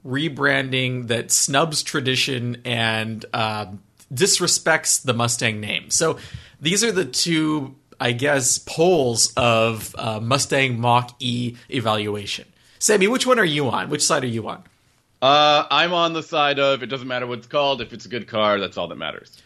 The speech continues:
Speaker 1: Well, I mean, if you think about it, it was a smart move by Ford to stir up this kind of controversy because we're talking about it and a lot of people are talking about it. And I think a lot of people who never would have talked about an electric vehicle, uh,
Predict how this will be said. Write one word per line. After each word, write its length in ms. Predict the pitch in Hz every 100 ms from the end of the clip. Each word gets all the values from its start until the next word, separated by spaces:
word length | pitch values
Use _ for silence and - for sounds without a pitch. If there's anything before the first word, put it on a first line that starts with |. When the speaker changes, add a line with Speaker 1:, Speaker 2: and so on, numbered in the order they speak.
| _
Speaker 1:
Well, 200 | 185 226 -
I 120 | 226
mean, 380 | 240 240 233 -
if 180 | 202 185
you 80 | 214
think 240 | 180 262
about 300 | 160 180 175
it, 160 | 160 165
it 100 | 180
was 140 | 180
a 60 | 170
smart 320 | - 180 202
move 240 | 180 180 180
by 160 | 151
Ford 400 | 131 - 143 147
to 80 | 131
stir 240 | 127 - 135
up 120 | 139
this 100 | -
kind 180 | 147 147
of 60 |
controversy 560 | 147 147 143 151 147 151
because 380 | 131 139 131 120
we're 100 | 123
talking 400 | 135 123 120 139
about 220 | 127 131
it 60 |
and 100 | 123
a 40 | 113
lot 220 | 110 113
of 60 | 120
people 260 | 123 127
are 40 | 120
talking 260 | 131 117
about 160 | 117 123
it. 100 | 127
And 120 | 131
I 60 | 127
think 300 | 127 202 - - - -
a 80 | 143
lot 220 | 143 196
of 60 | 214
people 240 | 175 175
who 180 | 156 135
never 380 | 120 127 143 156
would 240 | 120 127
have 180 | 123 -
talked 280 | 135 127 147
about 180 | 120
an 80 | 113
electric 360 | 110 117 120 120
vehicle, 460 | 131 135 131 92 - - _ _ _
uh, 300 | 101 123 -